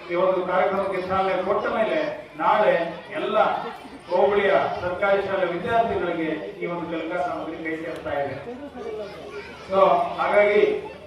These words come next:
ಆ, ಆ, ನಮ್ಮ ಒಂದು ಶಾಲಾ ಶಿಕ್ಷಣ ಇಲಾಖೆಯ ಪರವಾಗಿ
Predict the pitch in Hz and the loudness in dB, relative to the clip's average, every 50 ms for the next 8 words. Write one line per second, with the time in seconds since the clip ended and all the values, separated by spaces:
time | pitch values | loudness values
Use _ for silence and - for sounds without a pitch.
0 | - - - 170 170 170 170 170 185 - 147 - - - - - - - - 156 | -18 -12 -4 -2 0 2 2 2 2 2 0 -2 -2 -4 -6 -8 -10 -10 -10 -8
1 | 156 156 156 156 156 151 170 175 202 220 - - - - - - 165 170 170 170 | -6 -4 -4 -2 -2 -2 -2 2 4 6 6 6 6 4 2 -2 -4 -2 2 2
2 | 165 156 147 147 - - 180 - - 156 - - 208 208 - 247 247 220 214 208 | 2 2 2 2 4 4 6 8 8 8 6 6 2 -2 -4 -2 0 4 4 4
3 | 190 190 202 220 226 233 233 226 214 214 202 202 196 196 196 196 196 190 185 | 4 6 6 6 6 8 6 6 4 2 2 4 4 6 6 8 6 6 4